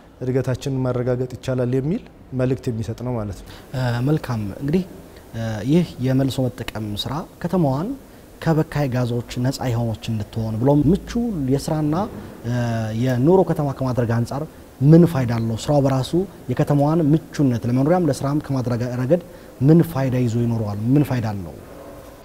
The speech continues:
Speaker 1: ጥሩ። ለከተማችን ነዋሪዎች እንግዲህ የጽዳትና መልሶ መጠቀም ስራችን፣ እ፣ ከተማውን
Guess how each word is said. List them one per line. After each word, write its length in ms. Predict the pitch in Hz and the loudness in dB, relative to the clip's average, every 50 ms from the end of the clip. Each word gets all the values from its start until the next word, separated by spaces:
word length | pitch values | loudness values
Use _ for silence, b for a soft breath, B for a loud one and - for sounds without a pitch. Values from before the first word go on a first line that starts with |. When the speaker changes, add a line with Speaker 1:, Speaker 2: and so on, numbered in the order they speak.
| B B B B B B | B B B B B B
Speaker 1:
ጥሩ። 160 | - 151 151 147 | -2 0 2 4
ለከተማችን 680 | 139 139 139 139 151 143 156 151 160 165 160 - 170 170 | 4 4 2 2 0 -2 -2 0 0 -2 -2 -2 -2 -2
ነዋሪዎች 380 | 170 175 180 190 226 226 - - | 0 0 0 0 0 -2 -4 -6
እንግዲህ 300 | - 117 131 120 131 127 127 | -6 -6 -4 -2 0 2 2
የጽዳትና 920 | 127 123 123 120 120 - 143 131 135 135 131 - - 139 123 123 127 127 123 120 117 113 113 113 | 4 4 2 2 0 -2 -2 0 0 0 0 -2 -4 -6 -4 -2 -2 -2 0 -2 -2 -2 -2 -2
መልሶ 320 | 113 123 120 123 120 - 135 127 | -2 -2 -2 -4 -4 -4 -4 -4
መጠቀም 400 | 123 120 - - - - 135 131 | -4 -4 -6 -8 -8 -6 -6 -6
ስራችን፣ 420 | - 127 143 139 139 - - 240 - - - - B B B B B B B B B B B B B B B B | -4 -2 -2 -4 -4 -4 -8 -14 -14 -14 -16 -16 B B B B B B B B B B B B B B B B
እ፣ 100 | - 123 120 120 117 117 117 110 | -6 -4 -2 -2 -2 -2 -2 -2
ከተማውን 520 | - 139 123 156 147 151 151 151 156 151 | -2 -2 0 2 2 4 4 4 4 4